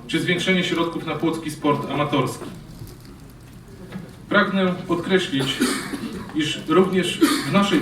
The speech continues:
ocenie najważniejszymi inwest-, inwestycjami dla Płocka są kolejne etapy obwodnicy i rewitalizacja nabrzeża. Mamy świadomość tego, że projekty te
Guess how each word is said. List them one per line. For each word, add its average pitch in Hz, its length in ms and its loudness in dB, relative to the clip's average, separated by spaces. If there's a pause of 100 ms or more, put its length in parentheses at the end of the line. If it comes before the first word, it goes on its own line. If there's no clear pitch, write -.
(100)
ocenie 139 380 0 (520)
najważniejszymi 175 680 4
inwest-, 160 420 0 (100)
inwestycjami 180 640 0
dla 160 160 -2
Płocka 170 360 0
są 165 200 0
kolejne 170 420 2
etapy 143 400 0
obwodnicy 180 720 0 (280)
i 160 60 4
rewitalizacja 165 760 2
nabrzeża. 131 460 -2 (840)
Mamy 170 220 4
świadomość 190 520 4
tego, 156 520 2 (220)
że 151 180 2
projekty 180 480 4
te 165 300 2